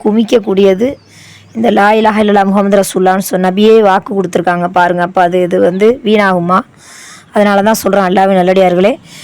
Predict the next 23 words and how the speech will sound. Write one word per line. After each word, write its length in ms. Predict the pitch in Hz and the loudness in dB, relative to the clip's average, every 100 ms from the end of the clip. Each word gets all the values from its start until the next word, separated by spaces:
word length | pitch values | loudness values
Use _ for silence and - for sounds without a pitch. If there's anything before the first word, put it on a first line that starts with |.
| - - | -20 -8
லா 160 | 214 202 | -2 0
இலாஹ 280 | 226 226 226 208 | 2 2 2 0
இல்லல்லாஹ் 340 | 208 202 190 | 2 2 -2
முஹம்மது 340 | 190 208 220 202 | -4 -2 0 2
ரசூலுல்லாஹ் 520 | 196 - 196 196 190 185 | 0 0 2 2 2 0
இன்ஷா 220 | 180 - 175 | -2 -2 0
அல்லாஹ் 280 | 180 190 - - - - - _ | 0 0 -2 -10 -20 -20 -20 _
நீங்க 260 | 220 202 190 185 185 | -2 2 2 2 2
எல்லா 180 | 196 220 220 - | 2 0 2 2
தொழுகையிலுமே 500 | 214 233 220 208 240 202 | 2 2 2 2 0 0
கடைபிடிச்சிட்டு 500 | 190 185 180 208 190 | -2 -2 -6 -2 -2
வாங்க. 280 | 175 175 202 - _ - - - _ _ | 0 -2 -4 -6 _ -20 -20 -20 _ _
ஒரு 140 | 185 185 | -2 0
நாளைக்கு 380 | 190 220 214 214 | 0 0 0 2
ஆயிரம் 460 | 190 208 226 214 | 2 2 2 0
தடவையாவது 480 | 202 208 214 208 226 - | 2 2 4 4 2 0
சொல்லணும், 380 | 180 180 185 233 _ | 0 0 0 -6 _
அப்படி 260 | - 208 190 | -6 -2 0
இல்லைன்னா 260 | 190 190 208 180 | 2 2 0 0
ஐந்நூறு 280 | 202 202 190 | 2 2 2
தடவை, 340 | 185 175 190 - - - - - _ | 2 2 0 -2 -10 -20 -20 -20 _
அதுவும் 340 | 208 214 226 202 | -2 2 2 2
இல்லைன்னா 360 | 202 196 214 | 2 2 0